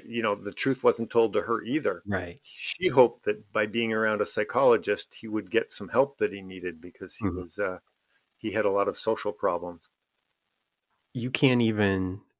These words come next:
Speaker 2: sentence minors to life in prison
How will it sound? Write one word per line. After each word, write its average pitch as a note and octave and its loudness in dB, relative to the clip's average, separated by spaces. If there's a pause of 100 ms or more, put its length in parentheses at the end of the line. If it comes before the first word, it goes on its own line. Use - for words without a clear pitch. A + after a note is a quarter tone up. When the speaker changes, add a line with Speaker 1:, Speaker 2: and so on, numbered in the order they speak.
(300)
Speaker 2:
sentence A#2+ 0
minors F#2+ -2 (100)
to - -10
life G2+ 0
in E2 -10
prison A#2+ 2